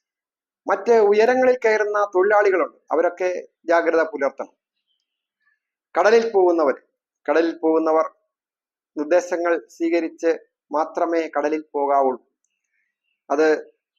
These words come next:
സ്ഥിരം പോകുന്നതാണ് എന്ന് വിചാരിച്ചൊക്കെ ചെയ്യാൻ പാടില്ല. ദമ്പതികളായിട്ടുള്ളവർ കഴിവതും സ്നേഹവും പരസ്പര വിശ്വാസവും ഊട്ടി ഉറപ്പിക്കേണ്ട സമയമാണ്.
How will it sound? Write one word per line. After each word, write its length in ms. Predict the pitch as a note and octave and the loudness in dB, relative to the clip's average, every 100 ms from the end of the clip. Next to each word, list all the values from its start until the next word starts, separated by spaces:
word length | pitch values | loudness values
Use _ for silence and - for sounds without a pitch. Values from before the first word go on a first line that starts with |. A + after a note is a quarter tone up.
| _ _ _ _ _ _ _ | _ _ _ _ _ _ _
സ്ഥിരം 260 | - E3 E3+ | -4 -2 0
പോകുന്നതാണ് 560 | D#3+ E3 E3+ E3 D3+ D#3+ D#3 D3+ | 0 0 2 2 2 0 -6 -10
എന്ന് 120 | D#3+ | -8
വിചാരിച്ചൊക്കെ 580 | D#3 D#3+ D#3+ D#3+ D3+ E3 D#3+ | -2 0 0 -4 -8 -6 -6
ചെയ്യാൻ 260 | D3+ D#3+ E3 D#3+ D3 | -4 0 0 -2 -2
പാടില്ല. 300 | D#3 E3+ C3+ - _ _ _ _ _ _ _ _ _ _ _ _ _ | 0 0 -4 -8 _ _ _ _ _ _ _ _ _ _ _ _ _
ദമ്പതികളായിട്ടുള്ളവർ 1080 | D3 F#3 G3+ A#3 A#3 A3 A3 G#3 G#3 G#3 G#3 G3+ _ _ _ - | -2 -2 2 2 4 4 4 0 0 2 0 -2 _ _ _ -2
കഴിവതും 420 | F3 F#3 G3+ F#3+ F#3+ | 2 2 2 0 -4
സ്നേഹവും 500 | F3 F#3 F#3+ G3 G3 - | -2 0 2 2 0 -2
പരസ്പര 400 | E3 F3 - F#3 E3+ | -2 -2 -2 -2 -2
വിശ്വാസവും 640 | D#3+ - F3+ E3+ E3+ E3+ E3 - E3 | -6 -4 -2 -2 -2 -4 -4 -8 -10
ഊട്ടി 200 | E3 F#3+ D#3+ | -6 -4 -2
ഉറപ്പിക്കേണ്ട 580 | F3+ F3+ F3 F3 E3 D#3+ - - | -4 -4 -6 -6 -2 -2 -4 -4
സമയമാണ്. 460 | D3+ F3+ F#3 B2+ | -2 0 0 -2